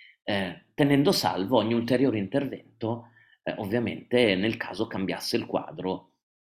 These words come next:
o ce ne fosse bisogno. E quindi avete questo provvedimento che ingiunge, vedete, ad OpenAI questi, eh, nove punti.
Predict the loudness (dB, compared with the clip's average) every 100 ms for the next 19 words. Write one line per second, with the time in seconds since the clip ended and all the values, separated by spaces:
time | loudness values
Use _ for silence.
0 | 2 4 4 2 -4 -4 -2 -4 -6 -6
1 | -4 -4 -6 -8 -10 -20 _ _ _ _
2 | _ _ _ _ -2 2 6 6 6 4
3 | 2 -2 0 0 2 4 4 2 -2 -4
4 | -6 0 2 4 4 4 0 -4 -2 0
5 | 2 0 -2 2 2 2 0 -4 -4 -6
6 | -4 -6 -8 _ _ _ -2 0 0 4
7 | 6 8 6 4 2 -2 -12 _ _ _
8 | -14 -2 0 2 4 4 4 2 0 -6
9 | -8 -10 -14